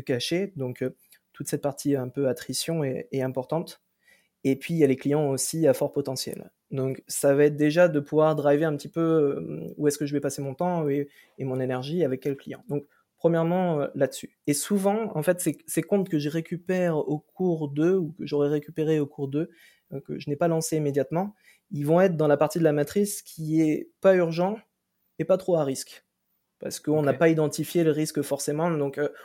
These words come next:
Speaker 1: on les met pas souvent dans, on, on sait qu'ils sont anti nous, ou on sait que, euh, ils ont des problèmes financiers, ou on sait que, c'est plutôt ceux où on sait pas trop, donc on sait pas s'ils nous aiment beaucoup ou s'ils nous aiment pas du tout.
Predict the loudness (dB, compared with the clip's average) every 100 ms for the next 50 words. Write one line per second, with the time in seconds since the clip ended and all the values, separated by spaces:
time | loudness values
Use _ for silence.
0 | -10 -2 2 2 4 2 2 0 0 2
1 | 0 0 -4 -6 -6 -2 -2 0 2 2
2 | 0 -4 -6 -2 -2 -4 -4 -2 0 2
3 | 2 0 -2 -2 -2 -2 -2 -4 -2 2
4 | 2 0 -4 -6 -20 -12 -6 -2 -2 0
5 | 0 0 0 -4 -2 2 2 2 0 -4
6 | -2 -4 -2 -4 -4 _ _ _ -10 -8
7 | -2 -2 0 0 0 -2 -2 0 0 0
8 | -4 -4 -6 -10 -8 -6 0 0 0 -6
9 | -4 -4 0 0 0 -2 -2 0 -2 -4
10 | -2 -2 -2 -2 -2 -4